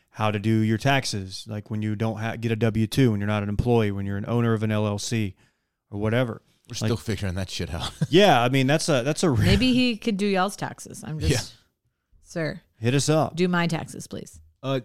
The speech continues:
Speaker 2: don't get discouraged by all the legwork up front, because, like, getting everything going and established, it, there's a lot that goes into it. But then you'll hit, like, your stride and you'll start humming along and it'll be worth it. That's good advice.
Speaker 1: Good luck, sir.
Speaker 2: Yeah.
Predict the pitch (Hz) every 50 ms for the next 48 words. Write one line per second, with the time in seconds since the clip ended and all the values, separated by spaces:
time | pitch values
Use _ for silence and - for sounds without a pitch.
0 | 127 104 143 151 170 160 190 156 135 175 - - - 139 135 135 127 107 - 123
1 | 120 117 117 113 107 82 117 113 117 113 104 98 101 107 110 92 110 107 104 -
2 | - _ _ - 104 87 - - - - 98 95 90 - - _ _ - 90 104
3 | 101 95 82 92 90 82 80 113 123 127 123 107 113 110 110 101 107 101 92 -
4 | 95 92 92 95 98 98 90 82 - - - 87 87 90 92 95 92 - - -
5 | - - _ 95 98 82 - _ _ - 98 87 95 85 87 90 90 92 - 95
6 | 90 95 95 85 82 85 90 92 - - 110 117 120 - _ _ _ _ _ _
7 | _ _ _ _ _ _ - 107 - 131 135 131 123 98 80 123 131 - 110 101
8 | 87 71 80 92 87 - - - - 92 92 90 85 82 82 85 85 85 85 87
9 | - - 101 92 80 90 90 90 85 80 78 80 82 82 80 78 76 - - 78
10 | 80 80 80 73 82 76 80 78 76 - - - - _ _ _ _ _ _ _
11 | _ _ _ _ _ _ _ _ _ _ _ _ _ _ _ _ _ _ _ _
12 | _ _ _ _ _ _ 208 196 - - - 71 - - - - - - - -
13 | - _ - 127 123 123 131 131 123 - - 117 107 107 104 98 - _ _ -
14 | - - -